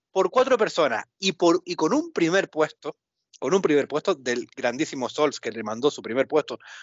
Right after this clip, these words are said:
con sus cojones bien grandes, con sesenta y cinco puntos,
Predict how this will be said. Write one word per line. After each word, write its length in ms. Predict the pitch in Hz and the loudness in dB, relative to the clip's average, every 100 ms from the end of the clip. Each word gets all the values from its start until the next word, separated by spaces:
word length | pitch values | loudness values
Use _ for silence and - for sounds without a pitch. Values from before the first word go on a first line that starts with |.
| - | -4
con 160 | 127 | -2
sus 160 | 120 - | 0 -2
cojones 480 | - 139 151 123 - | 0 2 2 2 -4
bien 420 | - 123 127 156 131 | -16 -4 4 4 4
grandes, 400 | 151 175 180 226 _ _ _ _ _ | 2 2 0 -2 _ _ _ _ _
con 180 | 240 254 | 4 6
sesenta 320 | 233 214 196 | 4 2 2
y 60 | 185 | 0
cinco 260 | 190 160 | 2 2
puntos, 420 | 156 262 - 320 | 2 0 2 2